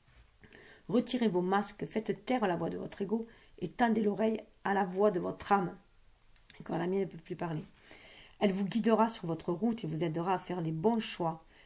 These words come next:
Ne vous laissez pas distraire par la facilité et par les belles paroles des gens.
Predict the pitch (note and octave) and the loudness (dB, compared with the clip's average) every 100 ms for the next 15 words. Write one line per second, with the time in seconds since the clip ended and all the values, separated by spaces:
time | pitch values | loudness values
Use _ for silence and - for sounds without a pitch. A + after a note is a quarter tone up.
0 | _ G3 F#3+ G3 F3 - F#3+ D#3+ - - | _ -4 0 -2 -2 0 -2 -2 -12 -8
1 | - F3+ D#3 D#3+ D#3+ D#3+ D#3+ E3 E3+ - | -2 0 0 0 0 -4 -8 -6 -6 -6
2 | - - F3+ F#3 F3+ E3 E3 D#3 - A#3+ | -8 -8 -6 -4 -2 0 0 -2 2 2
3 | F#3 D#3 - D#3+ D#3 D3+ | 2 -4 -6 -6 -6 -8